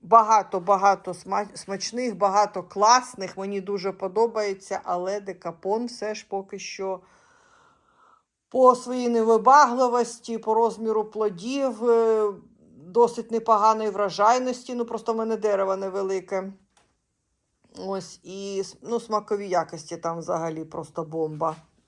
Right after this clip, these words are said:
Ось, і, ну, і зараз я зніму оці шасти дві.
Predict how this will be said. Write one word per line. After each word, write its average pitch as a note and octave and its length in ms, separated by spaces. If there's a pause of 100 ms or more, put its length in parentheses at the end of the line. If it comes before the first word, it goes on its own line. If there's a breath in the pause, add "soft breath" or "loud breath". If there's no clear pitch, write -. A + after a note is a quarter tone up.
(140)
Ось, E3+ 440 (160)
і, F#3 140
ну, B3+ 280
і D4+ 40
зараз A#3 400
я G#3+ 100
зніму G3+ 580 (840 soft breath)
оці F3 360
шасти F#3 720 (680)
дві. B3+ 480